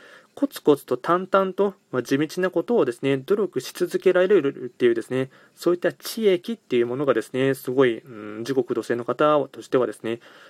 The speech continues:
運勢のいいですね、一つの、あのー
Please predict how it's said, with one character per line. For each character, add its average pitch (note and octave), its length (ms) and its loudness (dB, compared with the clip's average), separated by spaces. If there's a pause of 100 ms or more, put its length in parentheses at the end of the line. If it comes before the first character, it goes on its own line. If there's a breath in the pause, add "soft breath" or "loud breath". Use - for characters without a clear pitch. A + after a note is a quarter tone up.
(120)
運 C#3 160 0
勢 A#2 240 -2
の A2 140 -6
い C3+ 140 0
い A#2 40 0
で A2 60 -2
す - 120 -14
ね、 A#2+ 160 -2
一 - 200 -4
つ - 100 -6
の、 G#2+ 220 -2 (240 soft breath)
あ A2 80 -10
の G2+ 100 -4
ー G2+ 680 0